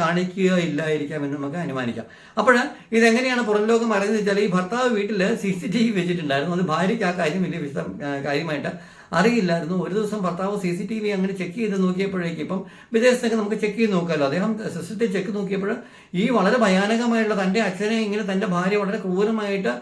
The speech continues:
അടിക്കുന്നു, ഇടിക്കുന്നു, തൊഴിക്കുന്നു, മൃഗീയമായി മർദ്ദിക്കുന്നു, ഒരു ദാക്ഷിണ്യമില്ലാതെ തൻ്റെ പുറത്ത് ചവിട്ടുന്നു, വയറ്റിൽ ചവിട്ടുന്നു, മുഖത്തിങ്ങനെ കഴുത്തിൻ്റെ ഇവിടെ ചവിട്ടി പിടിച്ചുകൊണ്ടിരിക്കുന്നു. ഇതൊക്കെ നമ്മൾ ഈ, ഈ സിനിമയിൽ പോലും അദ്ദേഹം കണ്ടിട്ടില്ല ഈ വിവരമൊക്കെ. ഉടൻ തന്നെ അദ്ദേഹം എന്ത് ചെയ്യുന്നു ചോദിച്ചാൽ, തൻ്റെ സഹോദരിയെ,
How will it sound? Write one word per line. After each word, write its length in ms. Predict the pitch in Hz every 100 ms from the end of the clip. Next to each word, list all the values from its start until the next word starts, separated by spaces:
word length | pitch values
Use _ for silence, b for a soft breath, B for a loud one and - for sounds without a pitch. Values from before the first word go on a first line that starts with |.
| B B -
അടിക്കുന്നു, 360 | 185 208 240 247 220
ഇടിക്കുന്നു, 340 | 180 226 233 202
തൊഴിക്കുന്നു, 480 | 190 196 240 226 233 185
മൃഗീയമായി 600 | 180 175 247 262 220 226
മർദ്ദിക്കുന്നു, 540 | 202 190 208 214 208 226 233 B -
ഒരു 120 | 196 220
ദാക്ഷിണ്യമില്ലാതെ 680 | 202 190 233 247 233 220 220 226
തൻ്റെ 140 | 220 185
പുറത്ത് 260 | 185 196 233
ചവിട്ടുന്നു, 320 | 220 196 220 214
വയറ്റിൽ 280 | 180 190 226 220
ചവിട്ടുന്നു, 300 | 196 214 226 190
മുഖത്തിങ്ങനെ 480 | 175 202 220 214 214
കഴുത്തിൻ്റെ 440 | 180 180 185 226 220
ഇവിടെ 140 | 214 -
ചവിട്ടി 300 | 170 190 226
പിടിച്ചുകൊണ്ടിരിക്കുന്നു. 680 | 190 175 214 190 190 185 214 285 B B B B
ഇതൊക്കെ 260 | 131 190 233
നമ്മൾ 200 | 226 262
ഈ, 60 | 233 220 196
ഈ 80 | 175 170 175 185
സിനിമയിൽ 300 | 185 220 285
പോലും 180 | 285 285
അദ്ദേഹം 240 | 233 226 226
കണ്ടിട്ടില്ല 360 | 233 190 202 156
ഈ 20 | 156
വിവരമൊക്കെ. 360 | 143 131 113 - B B B
ഉടൻ 140 | 185 269
തന്നെ 160 | 277 254
അദ്ദേഹം 260 | 190 226 233 208
എന്ത് 120 | 196
ചെയ്യുന്നു 240 | 214 208 208
ചോദിച്ചാൽ, 240 | 190 196 190
തൻ്റെ 160 | 185 180
സഹോദരിയെ, 520 | 160 196 214 208 190